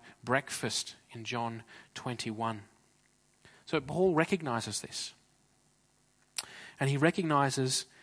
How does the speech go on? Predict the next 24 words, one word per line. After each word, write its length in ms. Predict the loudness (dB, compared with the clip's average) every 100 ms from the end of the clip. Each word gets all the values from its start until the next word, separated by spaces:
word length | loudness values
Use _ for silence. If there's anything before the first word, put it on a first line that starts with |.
| -20 -20 -20 -20 -20 -20 _ _ _ _ _
that 100 | 2
he 100 | 2
has 240 | 2 0 0
to 100 | -4
be 380 | -2 -2 -4 -8 -12
united 760 | -10 -6 -4 -2 -4 -8 -12 -16 _
with 200 | -6 -6
the 100 | -2
other 220 | -4 -4 -6
apostles. 680 | -8 -12 -12 -14 -16 -18 -20 _ _ _ _ _
He 60 | -6
doesn't 280 | -4 -4 -4
want 140 | -4
to 60 | -2
start, 360 | 2 2 2 -2 -8
um, 400 | -4 -4 -6 -12 -12
the 80 | -10
church 340 | -6 -6 -8
of 160 | -12 -12
Paul 480 | -4 -2 -2 -6 -12 _ _ _ _ _ _ _ -12
in 120 | -6
Antioch 540 | -6 -6 -4 -6 -6 -14 -18
and 100 | -14
Galatia 560 | -8 -4 -4 -4 -10 -12